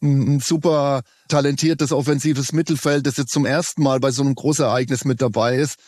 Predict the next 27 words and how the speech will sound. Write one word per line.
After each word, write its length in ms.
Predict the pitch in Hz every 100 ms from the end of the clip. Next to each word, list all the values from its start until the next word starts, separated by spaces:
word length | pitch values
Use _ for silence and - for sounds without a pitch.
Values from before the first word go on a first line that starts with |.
| _ -
Und 140 | 139
das 120 | 147
ist 140 | 170 147
natürlich 640 | 147 139 156 151 143 - - _
was 160 | 139 127
ganz 220 | 143 156
Spezielles, 720 | - 147 - 139 156 170 147 123
weil 360 | 123 147 160 143 _ _
diese, 480 | 160 151 160 151 147
diese 300 | 147 151 147
Geschichten, 460 | 135 - 190 - 139
die 100 | 143
so 160 | 135
eine 120 | 139 131
Euro 320 | 135 160 147
erzählen 540 | 127 - 131 131 135
kann, 300 | 131 127 120 - _ -
äh, 240 | 127 120
die, 220 | 127 147
die 140 | 131 131
überdauern 600 | 131 143 127 135 156 143
ja 140 | 127
wirklich 320 | 143 147 139
Generationen. 880 | 151 139 127 117 - 131 139 117 101
Wir 60 | 120
sind 200 | 131 139
auch, 260 | 131 131